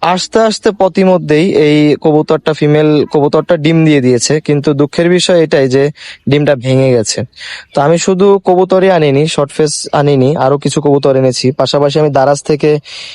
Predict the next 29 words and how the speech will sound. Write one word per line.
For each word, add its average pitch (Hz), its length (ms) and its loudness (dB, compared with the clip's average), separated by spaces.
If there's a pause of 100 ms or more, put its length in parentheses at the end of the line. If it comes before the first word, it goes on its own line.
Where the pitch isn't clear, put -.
(160)
এই 139 360 2 (340)
কবুতরের 143 600 2
ডিমের 139 320 0
ঝুড়িটা 143 540 0
অর্ডার 131 300 0
দিয়েছিলাম। 123 560 0 (1000)
এই 190 100 0
ডিমের 175 380 0
ঝুড়িটা 170 640 0
আমার 147 260 0
লোকেশন 165 460 0
পর্যন্ত 165 440 0
এসে 151 240 0
পৌঁছাতে 156 640 0 (500)
দুইশো 156 400 0
চৌষট্টি 190 480 -2
টাকা 175 220 0
খরচ 131 420 -2
হয়েছে। 107 280 -2 (760)
তো 156 80 0
এখানে 170 600 2
মূল 160 360 2
প্রাইস 170 420 -2
ছিল 165 240 2
আপনার 160 360 0
একশো 147 340 0
ঊনআশি 151 440 0
টাকা, 170 300 0
আর 139 500 0